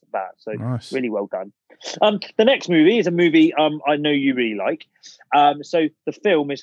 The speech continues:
Speaker 1: Hereditary, and the director is Ari Aster. Do you think that was Ari Aster's directorial debut?
Speaker 2: Uh,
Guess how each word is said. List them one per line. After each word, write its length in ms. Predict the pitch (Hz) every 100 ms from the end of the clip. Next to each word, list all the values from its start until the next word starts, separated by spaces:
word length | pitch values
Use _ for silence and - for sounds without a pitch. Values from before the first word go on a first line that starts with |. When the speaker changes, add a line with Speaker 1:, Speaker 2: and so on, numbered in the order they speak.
| -
Speaker 1:
Hereditary, 720 | 139 156 151 101 - 98 127 127
and 180 | 135 123
the 140 | 135 - _
director 560 | 147 143 190 - 117 113 120
is 120 | - -
Ari 360 | 156 165 175 160
Aster. 480 | 170 - - - 104 - _ _ _ - - - - _ _
Do 80 | 185
you 80 | 196
think 240 | 208 175
that 160 | 165 127
was 160 | 139 -
Ari 260 | 180 202 190
Aster's 480 | 156 - 107 110 - - _ _ -
directorial 920 | 123 127 - _ - 139 139 131 120 -
debut? 600 | 123 123 117 117 101 - _ _ _ _ - - _ -
Speaker 2:
Uh, 520 | 135 127 120 117 117